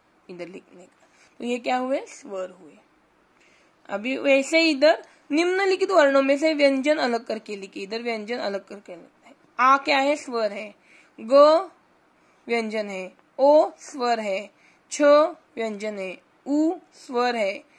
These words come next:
प व्यंजन, ई स्वर, न व्यंजन,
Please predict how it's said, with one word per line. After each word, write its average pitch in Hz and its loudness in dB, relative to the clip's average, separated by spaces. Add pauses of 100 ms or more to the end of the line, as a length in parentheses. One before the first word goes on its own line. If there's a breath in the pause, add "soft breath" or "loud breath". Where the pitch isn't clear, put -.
(340 soft breath)
प 302 8 (260)
व्यंजन, 233 -4 (440)
ई 311 0 (640)
स्वर, 269 2 (1500 soft breath)
न 311 4 (760)
व्यंजन, 240 -4